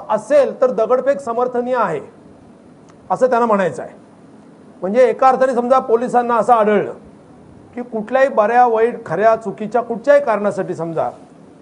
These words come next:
तिथल्या चार, दोन, पाच, दहा लोकांचा क्षोभ होता तर मग दगडफेक जस्टिफाईड आहे असा त्याचा अर्थ होतो असं ते सुचवत आहेत. पॉलिटिकल टुरिझम असेल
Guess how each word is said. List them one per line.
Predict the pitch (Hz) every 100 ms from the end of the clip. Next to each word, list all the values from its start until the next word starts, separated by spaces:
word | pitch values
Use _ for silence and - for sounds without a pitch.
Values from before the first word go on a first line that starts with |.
| - - - -
तिथल्या | 214 254 262 262 180 -
चार, | 226 240
दोन, | 226 226 226
पाच, | 214 220 185
दहा | 170 175
लोकांचा | 202 180 190 220
क्षोभ | 208 185 190
होता | 208 208 - - - - - - - 262
तर | 285
मग | 302
दगडफेक | 226 254 262 269
जस्टिफाईड | 214 233 233 196 208 202
आहे | - - - - - - - - - - -
असा | 208 277
त्याचा | 277 240 233 269 196
अर्थ | 190 -
होतो | 240 202 208 160
असं | 147
ते | 220 233
सुचवत | 208 226 196
आहेत. | 120 - - - - - - - - - -
पॉलिटिकल | 247 277 285 302 311
टुरिझम | 262 262 269 285 269 254
असेल | 247 254 220 202